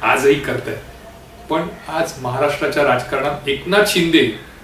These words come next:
यांचं नेमकं वर्चस्व काय आणि बस्तान काय? देवेंद्र फडणवीस ज्यावेळी त्यांनी शिंदेना सोबत घेतलं, शिंदे आणि त्यांचे जे शिलेदार आहेत त्यांच्या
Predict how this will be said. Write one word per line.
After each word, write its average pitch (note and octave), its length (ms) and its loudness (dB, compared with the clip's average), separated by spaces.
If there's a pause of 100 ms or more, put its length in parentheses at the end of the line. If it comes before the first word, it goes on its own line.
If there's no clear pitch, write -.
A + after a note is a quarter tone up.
(280)
यांचं D3 520 0
नेमकं C#3 340 2
वर्चस्व C#3+ 600 0
काय D3 160 4
आणि D3 140 0
बस्तान B2+ 540 -4
काय? A2+ 200 -6 (720)
देवेंद्र F3+ 360 4
फडणवीस F#3+ 720 2 (220)
ज्यावेळी D#3+ 360 6
त्यांनी F3 500 0
शिंदेना D3+ 440 0
सोबत D#3+ 360 4
घेतलं, D#3 460 4 (380)
शिंदे D#3 420 4
आणि D#3+ 160 4
त्यांचे D3+ 320 2
जे D#3 100 4
शिलेदार D3+ 440 2
आहेत C#3+ 220 4
त्यांच्या C#3 340 -2